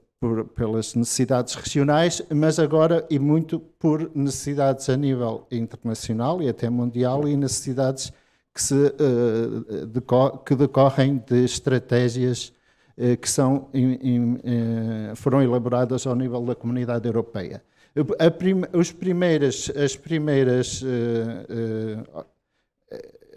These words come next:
diretrizes, digamos assim, que im-, que implicam esta, esta, eh, que defi-, determinam estes desafios e a forma como nós os devemos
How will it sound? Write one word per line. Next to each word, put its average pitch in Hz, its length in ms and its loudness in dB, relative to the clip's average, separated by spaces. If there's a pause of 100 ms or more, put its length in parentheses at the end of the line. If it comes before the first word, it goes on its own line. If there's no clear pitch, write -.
(680)
diretrizes, 143 800 0
digamos 131 400 0
assim, 135 260 0
que - 200 -2
im-, 147 80 2
que - 280 -4
implicam 156 600 2
esta, 127 300 0
esta, 123 360 0
eh, 120 220 2
que 120 160 -4
defi-, 135 320 -4
determinam 151 580 2
estes - 360 -6
desafios 143 480 4
e 123 180 4
a 117 40 4
forma 131 340 2
como 135 200 0
nós 131 280 0
os 131 160 -6
devemos 117 440 -2